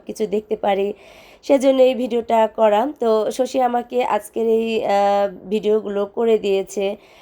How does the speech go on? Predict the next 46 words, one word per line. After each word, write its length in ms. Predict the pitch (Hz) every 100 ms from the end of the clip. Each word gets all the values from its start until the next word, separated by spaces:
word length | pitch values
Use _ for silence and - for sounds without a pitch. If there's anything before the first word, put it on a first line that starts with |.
| -
আমি 280 | - 247 247
আজকে 340 | 226 220 240
কোনো 260 | 226 226 220
ভিডিওই 420 | 214 214 226 240
করিনি, 540 | - 214 220 226 214 269
তো 260 | 226 220
ও 160 | - 226
করে 340 | 226 226 226
দিতে, 420 | 226 226 233 226 220 - - - - -
এ, 140 | 240
বলেছিলাম 680 | 202 240 240 233 254 226 269
ওকে 260 | 233 226 233
আর 140 | 226
কি, 220 | 226 240
তো 280 | 285 302 269
ও 40 |
করে 260 | 254 247 247
দিয়েছে 400 | 226 240 220 247
বলেই 260 | 226 226 254
আপনাদের 340 | 220 226 220
সঙ্গে 320 | 226 214 214
শেয়ার 280 | 214 233 220
করতে 260 | 214 - 214
পারছি। 580 | 196 196 - 214 226 359 _ - - -
আর 260 | - 240 233 -
সব 200 | - 262
সময় 400 | - 254 254 247
কিন্তু 280 | 254 240 240
ভিডিও 300 | 226 226 240
করাও 360 | 233 226 226 233
হয় 240 | 226 220
না, 260 | 214 208 240
সবাই 320 | 240 214 220
কি 260 | 220 220
না 120 | 220 214
কি 180 | 226
ভাববে 400 | 202 214 208 196
এটা 320 | 214 220 220 220
মনে 220 | 220 208
করেও 400 | 214 208 208 208
অনেক 260 | 208 196
সময় 240 | - 202 202
ভিডিও 260 | 202 202
করা 280 | 196 202 196
হয় 220 | 214 202
না। 220 | 196 202